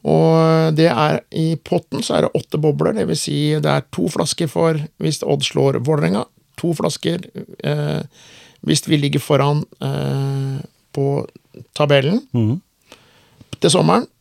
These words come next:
Speaker 1: og hvis vi ligger foran på tabellen, eh, til slutt, og da også borte og hjemme da, så det ble åtte flasker. Så nå ligger Roy Fjellbu seks flasker bak,
Speaker 2: <laughs>
Speaker 1: og nå har han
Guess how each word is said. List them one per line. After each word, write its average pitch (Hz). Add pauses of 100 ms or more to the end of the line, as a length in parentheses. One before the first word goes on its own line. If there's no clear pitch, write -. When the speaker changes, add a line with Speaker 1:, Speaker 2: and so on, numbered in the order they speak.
(160)
Speaker 1:
og 160 (180)
hvis 151
vi 160
ligger 151
foran 143
på 127
tabellen, 143 (500)
eh, 143 (360)
til 160
slutt, - (440)
og 156
da 147
også 143
borte 143
og 69
hjemme 62
da, 65
så -
det 67
ble 64
åtte -
flasker. - (480)
Så 196
nå 196
ligger 165
Roy 151
Fjellbu 139
seks -
flasker - (120)
bak, 120
Speaker 2:
<laughs> 147
Speaker 1:
og 156
nå 165
har 180
han 208